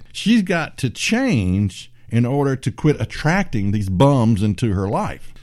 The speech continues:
So it, it's critical to understand this, that you are responsible for every person that has come into your life and the relationships that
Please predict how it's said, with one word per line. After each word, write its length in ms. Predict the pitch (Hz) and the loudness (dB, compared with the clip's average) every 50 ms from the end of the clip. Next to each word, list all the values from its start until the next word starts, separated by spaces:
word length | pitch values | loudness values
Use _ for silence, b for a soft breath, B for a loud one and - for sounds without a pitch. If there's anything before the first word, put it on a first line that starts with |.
| b | b
So 500 | - - - 170 160 156 151 147 143 113 - - - - - - - - - | -8 -2 2 4 4 4 4 4 2 0 -4 -10 -16 -20 -20 -20 -10 -4 -2
it, 160 | 151 151 - | -2 0 0
it's 160 | 151 139 - - | 0 -2 -2 -4
critical 600 | - - 202 226 320 320 - 135 113 101 104 98 | -4 0 0 2 2 2 0 0 0 0 0 -2
to 260 | - - 123 117 92 | -4 -2 -2 -2 0
understand 680 | 110 123 117 110 104 - - - 151 160 156 131 98 78 | 0 0 0 0 -2 -4 -4 -2 -2 0 0 0 0 -2
this, 360 | 78 78 - - 78 - - | -4 -8 -10 -10 -12 -10 -6
that 200 | - 95 95 101 | -6 -6 -4 -4
you 200 | 101 104 131 127 | -2 -2 0 0
are 140 | 113 104 98 | 0 0 -2
responsible 800 | 95 92 - - - 131 127 127 123 - - 90 80 90 92 92 | -2 -4 -6 -4 0 0 2 2 2 0 -2 -6 -6 -6 -6 -6
for 180 | - 101 - | -8 -10 -6
every 220 | 107 113 107 104 95 | -4 -4 -2 -2 -2
person 460 | - - 120 117 107 - - 92 90 | -2 0 0 0 0 0 -2 -2 -2
that 120 | 95 85 | -2 -2
has 180 | 80 92 90 - | -2 -4 -4 -4
come 200 | - - 117 104 | -2 0 0 2
into 200 | 98 87 - 107 | 0 0 0 -2
your 220 | 92 85 76 80 | -2 -2 -2 -2
life 400 | 87 110 151 139 104 101 107 - | -2 -2 0 0 2 0 0 -2
and 160 | - 104 101 92 | -2 -2 -2 0
the 60 | 92 | 0
relationships 1040 | 98 101 110 147 196 233 226 - 247 226 208 - - 185 165 160 156 156 - - - | -2 -2 -2 0 0 0 2 2 2 0 0 0 0 0 2 2 0 -2 -6 -8 -4
that 360 | 120 120 113 113 110 - | -2 0 0 -2 -4 -6